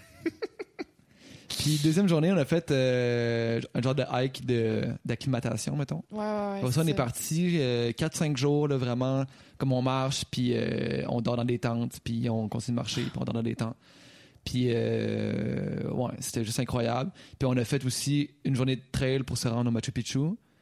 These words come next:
Speaker 2: Ouais.
Speaker 1: Euh,
Speaker 2: Vous
Speaker 1: ouais.
Speaker 2: avez pas pris l'autobus pour monter jusqu'en haut, là ? Vous autres, vous êtes
Speaker 1: Non,
Speaker 2: allés
Speaker 1: dans le fond, on a fait la marche, vraiment, on s'est rendu.
Speaker 2: Wow.
Speaker 1: On a dormi à Aguascalientes, là, la ville en bas.
Speaker 2: Ouais.
Speaker 1: Puis le lendemain, on est retourné parce que dans le fond,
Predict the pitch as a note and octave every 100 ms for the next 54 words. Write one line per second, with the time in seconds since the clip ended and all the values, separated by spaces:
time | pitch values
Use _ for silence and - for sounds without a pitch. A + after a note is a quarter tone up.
0 | - G#3 F3 _ _ _ - - A#2 A2+
1 | A2 G#2+ - - - - - - - B3
2 | A#3 A3+ A#3 - A3+ A3 G#3+ G3+ G#3+ G#3+
3 | G3+ F#3+ G3+ G3 G3 F3+ F3+ F3+ E3+ F3
4 | F#3+ F#3 F3+ F3+ C#3+ C#3+ C3 B2+ D#3+ D#3
5 | C#3 C3 D#3 - B2+ A#2+ C3+ D#3+ C3+ A#2+
6 | C#3 C#3 B2 A#2 A#2 C3+ A3 D3+ D#3+ E3
7 | - _ - C3+ C3+ B2+ C#3 D3 D3+ D3+
8 | A#2+ A2+ A2+ A2 - A#2+ A#2+ B2 C3 A#2
9 | A2+ C#3 D3 D#3 C3 A#2+ A2+ A#2 C#3+ F#3
10 | F#3+ - _ _ - - C#3 C#3+ C#3+ B2+
11 | B2 A#2+ C3+ C3 - - B2 A#2+ C3+ C3+
12 | - B2 A2 B2+ B2 A#2+